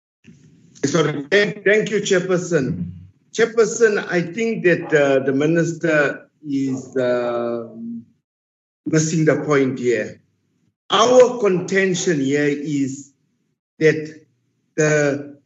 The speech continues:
directive was prescriptive.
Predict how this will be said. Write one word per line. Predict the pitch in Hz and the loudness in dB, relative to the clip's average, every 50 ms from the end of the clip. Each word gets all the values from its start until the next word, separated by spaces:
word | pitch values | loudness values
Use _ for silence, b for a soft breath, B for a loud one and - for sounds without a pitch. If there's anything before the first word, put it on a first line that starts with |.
| _ _ _ | _ _ _
directive | - 160 156 156 151 160 175 202 196 - - 208 214 202 170 143 | -4 0 0 0 2 4 2 2 2 0 0 0 0 0 0 -2
was | 147 147 143 - - | -4 -4 -4 -4 -6
prescriptive. | - 151 151 139 - - - - - 165 156 151 - - - - - 147 127 113 - - - | -6 -6 -4 -4 -6 -8 -10 -10 -6 -2 -2 -2 -2 -4 -8 -8 -6 -6 -6 -6 -6 -12 -16